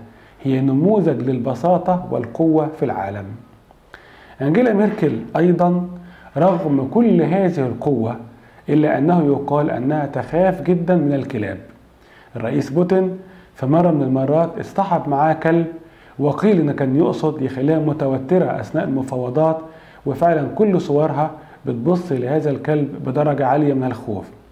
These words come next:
قيل أنها سئلت بعد كده عن هذا المشهد وقالت إن بوتين هو اللي كان خايف من المفاوضات، فحاول إن هو يستخدم الكلب لتخويفه، إلا أنها وصفت بوتين بالضعف في التصرف في هذا الموقف.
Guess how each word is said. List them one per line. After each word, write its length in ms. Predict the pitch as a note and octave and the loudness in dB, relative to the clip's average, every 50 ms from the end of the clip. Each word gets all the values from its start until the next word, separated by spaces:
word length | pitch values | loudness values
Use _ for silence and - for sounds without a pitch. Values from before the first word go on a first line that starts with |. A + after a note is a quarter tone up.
| - - - - - - - - - - - | -20 -20 -20 -20 -20 -20 -20 -20 -20 -6 0
قيل 180 | - C4 C#4 - | 2 2 4 4
أنها 360 | - - D#3+ F3+ F3+ F3 D#3 | 4 4 2 4 4 2 2
سئلت 400 | D3 - G#3+ A3+ G3 F3 D#3 C#3 | 0 0 2 2 4 2 2 0
بعد 320 | B2+ C3 C3+ B2+ A#2+ A#2+ C3 | 2 2 0 0 0 -2 -2
كده 240 | - F3 D#3+ D#3+ | -2 0 2 2
عن 140 | C#3+ C3 B2 | 2 0 0
هذا 220 | C3 D#3 D3 D3+ C3 | -2 -2 -2 -2 0
المشهد 460 | B2+ D3+ D#3+ - - - C3+ A#2 A#2 | 0 0 0 -2 -2 -4 -4 -4 -2
وقالت 420 | - - D#3+ E3 D#3+ D#3 D3+ D#3 - - - - - - - - - C3 | 0 0 2 2 2 0 -2 -4 -10 -16 -20 -20 -20 -20 -20 -14 -10 -4
إن 200 | B2+ C3 C3 C3 | -2 0 0 2
بوتين 520 | C#3+ F3 F3+ F3 F3 E3 D#3+ D#3 D3+ D#3 - | 2 0 2 2 2 2 2 2 0 -2 -2
هو 200 | C3 D3 D3 C3 | 0 0 0 0
اللي 140 | B2 C3 | 0 -2
كان 240 | A#2 C#3 C#3+ C3+ B2+ | -2 -2 -4 -4 -4
خايف 440 | - - - G3+ G#3+ F#3+ E3 - - | -6 -2 0 2 2 2 2 0 -2
من 60 | D#3 | -2
المفاوضات، 680 | C#3+ C3+ C3 - C3+ C3 B2+ B2 B2+ C#3 D3 D3+ D3+ D3 D3+ - - - - - - - _ | -2 -2 -4 -4 -4 -4 -2 -2 0 0 0 0 0 -2 -6 -12 -18 -20 -20 -20 -20 -20 _
فحاول 400 | - - C3+ - E3 F#3 F3+ D#3+ | -8 -6 -2 2 2 4 4 4
إن 120 | D3 C#3 C3 | 2 0 0
هو 160 | C#3+ D#3 D3+ | 2 2 0
يستخدم 600 | C3+ B2 A2+ - - F3 E3+ D#3+ C#3+ C3 B2+ B2 | 0 -2 -4 -4 -2 -2 -2 0 -2 -2 -4 -4
الكلب 380 | A#2 A2 - D3+ D3 C#3 A#2+ B2 | -6 -4 -2 -2 -2 -2 -2 -4
لتخويفه، 720 | A#2 A2+ C3 A2+ G#2+ - D#3+ F#3 G3+ F3+ F3+ F#3 F#3 F#3 F#3 - - - - - - - | -6 -6 -6 -8 -2 0 2 2 2 2 2 0 0 0 -2 -8 -12 -18 -20 -20 -6 0
إلا 240 | D#3 D#3 D3+ D3+ - | 2 2 2 2 2
أنها 400 | C3 C#3+ D3+ D3+ C#3+ C3+ C3+ - - - | 0 0 2 2 0 -2 -4 -6 -8 -2
وصفت 420 | C3+ D3 F3 F3 - F#3 F3+ D3+ C3+ | 0 0 0 0 0 -2 -2 -2 -2
بوتين 480 | B2+ D3 D#3+ D#3 D#3 D3+ D3+ D3+ D3 - - | 0 -2 0 2 2 0 0 -2 -4 -8 -10
بالضعف 800 | B2+ A#2+ B2 B2 A#2+ B2 B2+ E3+ F3+ E3+ C3 A2 - - - G#2+ | -8 -6 -4 -4 -4 -2 0 2 2 4 2 0 -2 -8 -10 -10
في 60 | C#3 | -10
التصرف 600 | C3+ - - B2 G#2+ - D#3+ D#3+ D#3 D#3 D#3 D#3 D#3 - - - - - _ | -10 -8 -8 -8 -4 -2 0 0 2 2 0 -2 -4 -10 -16 -20 -20 -20 _
في 200 | - D3 C#3+ B2+ | -2 -2 0 0
هذا 460 | B2+ C#3+ D3 C#3+ C3 C3+ C3+ C3+ C3 | 0 0 0 0 -2 -2 -4 -4 -4
الموقف. 600 | C3+ A#2+ A2+ G#2+ G2+ - - G#2+ G#2 - - - | -4 -4 -4 -6 -6 -8 -10 -12 -12 -14 -16 -20